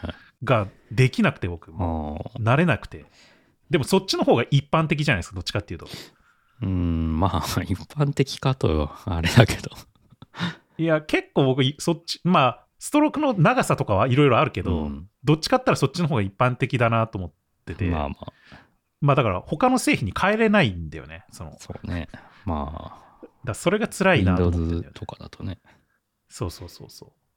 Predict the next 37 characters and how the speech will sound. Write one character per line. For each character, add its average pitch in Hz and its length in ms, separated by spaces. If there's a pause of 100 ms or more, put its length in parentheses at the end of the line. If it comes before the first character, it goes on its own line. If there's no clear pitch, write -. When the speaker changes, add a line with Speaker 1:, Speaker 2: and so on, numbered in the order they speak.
(280)
Speaker 1:
で、 131 80
に-、 143 220 (100)
Apple 139 420
の 117 80
や 110 80
つ 120 140
に 110 80
似 120 160
た 170 100
よ 180 180
う - 40
な 107 80
や 98 60
つ - 100
と - 80
か 90 80
も 92 240
結 147 140
構 98 80
探 135 240
し - 80
た 151 100
け 110 60
ど、 90 60
や 98 60
っ - 40
ぱ 95 80
な 123 200
い 180 80
ん 95 80
だ 85 80
よ 71 80
ね。 80 160
Speaker 2:
う - 20
ん。 82 300
Speaker 1:
そ 76 120
の、 80 220